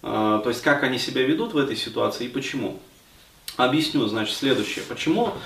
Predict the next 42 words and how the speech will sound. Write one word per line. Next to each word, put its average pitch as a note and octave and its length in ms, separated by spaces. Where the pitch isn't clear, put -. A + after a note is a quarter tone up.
а, A#2 320
вот, A#2+ 220
э, - 40
очень A#2+ 640
точный A#2 560
комментарий, C3+ 720
э, G#2+ 800
почему E3+ 320
мужчина, E3 720
э, - 40
в A2+ 200
какой-то C3 340
момент A#2+ 400
времени D#3+ 360
уже D3+ 340
даже C#3 280
не C3 140
воспринимает B2+ 760
вот - 160
свою, - 460
там, - 220
супругу, G#3 680
э, B2 400
как C3+ 140
человека. C3+ 760
Ну, C#3+ 120
то C#3+ 100
есть C3+ 160
это C3+ 120
действительно C#3 560
так. A2 300
То A2+ 80
есть A2 180
он A2 680
предпочитает D3 640
вот A#2+ 180
полностью D#3+ 480
выключить A2+ 540
себя G#2 260
из G#2 100
процесса B2 480
воспитания F3 800